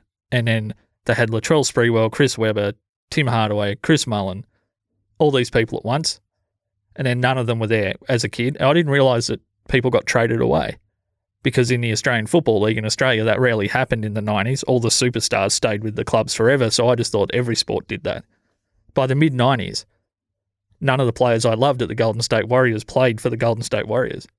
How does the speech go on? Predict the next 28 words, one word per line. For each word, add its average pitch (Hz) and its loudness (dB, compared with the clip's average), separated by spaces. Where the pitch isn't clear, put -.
So 127 2
I 127 2
think 156 4
it's 131 2
as 120 2
important. 117 0
You 165 2
can 170 2
enjoy 131 2
making 120 -2
a 101 -4
podcast 139 0
about 135 2
something 165 -2
when 139 0
you 123 0
s-, - -2
aren't 139 2
as 131 2
into 131 2
the 117 0
thing 120 -4
if - 0
you're 127 2
really 123 4
into 123 -4
the 113 -2
podcast. - -4